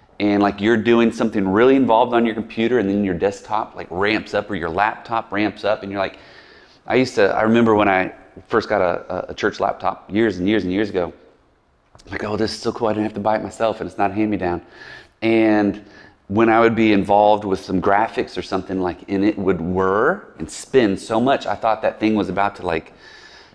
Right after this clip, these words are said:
turn its head around and go sideways and get, you know,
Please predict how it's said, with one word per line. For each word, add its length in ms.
turn 180
its 140
head 160
around 320
and 100
go 80
sideways 560
and 140
get, 320
you 140
know, 260